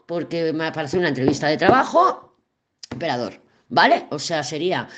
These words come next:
el tema, el emperador sería el tema. ¿El tema de qué? Pues mi estabilidad material.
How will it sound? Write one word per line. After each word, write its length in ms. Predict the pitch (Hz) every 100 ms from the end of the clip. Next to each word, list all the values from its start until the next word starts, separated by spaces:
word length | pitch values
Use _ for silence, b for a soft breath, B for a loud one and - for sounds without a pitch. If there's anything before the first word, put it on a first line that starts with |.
| B B -
el 360 | 165 156 160
tema, 500 | 269 269 208 117 - -
el 120 | 170
emperador 300 | 170 196 233
sería 320 | 240 240 277
el 160 | 220 -
tema. 420 | 220 202 139 110
¿El 120 | 147 165
tema 220 | 190 214
de 160 | 202
qué? 300 | 208 185 - -
Pues 140 | 139
mi 80 | 139
estabilidad 640 | 131 139 123 123 202 175
material. 560 | 156 143 131 147 131